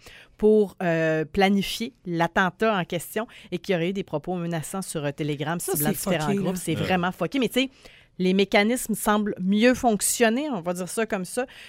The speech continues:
Speaker 1: Euh, le jeune qui doit comparaître cet après-midi en chambre de la jeunesse du côté de Montréal. Et, euh, après les pancartes,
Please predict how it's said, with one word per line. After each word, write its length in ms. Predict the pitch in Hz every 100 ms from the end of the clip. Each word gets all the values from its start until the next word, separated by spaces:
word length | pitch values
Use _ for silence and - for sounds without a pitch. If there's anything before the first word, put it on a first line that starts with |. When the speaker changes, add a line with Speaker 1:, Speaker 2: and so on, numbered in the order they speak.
| -
Speaker 1:
Euh, 160 | 175 175
le 100 | 180
jeune 200 | 202 214
qui 100 | 175
doit 160 | 180
comparaître 460 | 180 165 156 165 180
cet 120 | 190
après-midi 480 | 170 156 156 147 180
en 140 | 165
chambre 260 | 156 175 170
de 80 | 156
la 160 | 147
jeunesse 360 | 147 151 156 165
du 100 | 151
côté 260 | 160 147 165
de 120 | 151
Montréal. 640 | 139 139 143 196 220 147 - - - _
Et, 240 | 233 269 -
euh, 360 | 185 180 170 170 -
après 340 | 202 - 254 254
les 160 | 214
pancartes, 480 | - 254 240 262